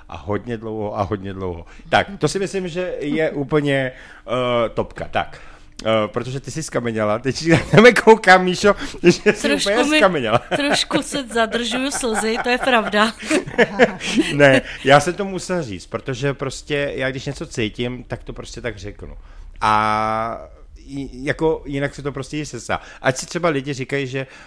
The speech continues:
Speaker 1: prostě, no jo, tak si nadržuje, nadržuje, nebo tohle to, ne, ne, ne, já to říkám upřímně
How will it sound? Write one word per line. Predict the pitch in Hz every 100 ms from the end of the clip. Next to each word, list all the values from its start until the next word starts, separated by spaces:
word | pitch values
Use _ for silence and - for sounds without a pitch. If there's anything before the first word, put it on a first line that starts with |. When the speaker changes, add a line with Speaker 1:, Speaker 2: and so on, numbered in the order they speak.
| -
Speaker 1:
prostě, | 127 123 143
no | 120 107
jo, | 98
tak | 98 85
si | 98
nadržuje, | 85 90 110 98 110 110 110
nadržuje, | 107 110 101 104 113 110
nebo | 107 110
tohle | 113 110
to, | -
ne, | 104 107
ne, | 107
ne, | 95 92
já | 101
to | 101
říkám | 110 120 120 131
upřímně | 123 - 117 110